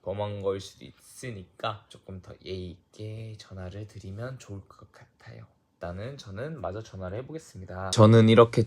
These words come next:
총 백 곳 이상의 에이전시에 프로필을 보내드리고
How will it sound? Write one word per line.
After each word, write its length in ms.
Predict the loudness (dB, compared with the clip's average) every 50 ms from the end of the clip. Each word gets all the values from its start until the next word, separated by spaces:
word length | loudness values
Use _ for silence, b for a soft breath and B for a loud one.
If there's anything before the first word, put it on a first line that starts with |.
| 0
총 500 | -4 6 10 12 12 12 10 8 6 2 b b b b _ _ _
백 300 | 8 8 8 8 4 6
곳 220 | 12 12 12 12 12
이상의 600 | 12 10 10 10 10 10 12 10 10 10 12 12
에이전시에 720 | 12 12 12 12 12 10 10 8 6 10 10 10 10 8
프로필을 560 | 6 8 8 8 8 8 6 8 8 8 8
보내드리고 840 | 8 8 10 10 10 10 8 6 6 6 6 8 8 8 8 8